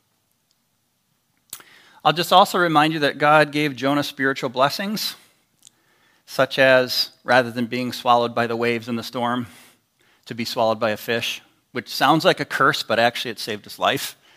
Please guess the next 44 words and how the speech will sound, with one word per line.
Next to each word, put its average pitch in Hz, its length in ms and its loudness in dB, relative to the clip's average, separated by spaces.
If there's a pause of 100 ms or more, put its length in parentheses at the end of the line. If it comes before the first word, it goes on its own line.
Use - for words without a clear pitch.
(540)
And 113 120 -8
then 120 160 -4
within 123 340 0
the 120 80 0
whale 120 300 4
to - 140 -10
be, 113 300 -8 (680)
uh, 127 80 -16
kept - 300 -2
alive, 156 640 8 (460)
and 131 160 2
even 117 280 -2
to - 160 -20
brought 120 360 6
to 113 380 -6
a 127 60 -10
point 113 460 -10 (120)
of 113 220 -2
repentance, 147 640 -4
as 107 140 -16
we 113 80 -16
saw 117 260 0
in 110 120 -6
chapter 117 320 -6
two. 135 460 -6 (100)
His 110 160 -12
prayer, 139 520 2 (140)
most 131 320 -4
of 123 120 -8
chapter 117 340 -4
two 120 240 -8
is 113 120 -12
Jonah's 110 320 -10
prayer 113 280 -4
from 110 200 -16
inside 107 420 -4
the 104 60 -12
belly 98 300 -8
of 92 60 -14
the 87 60 -16
fish - 540 -10
underneath 92 420 -12
the - 60 -20
waves. - 440 -18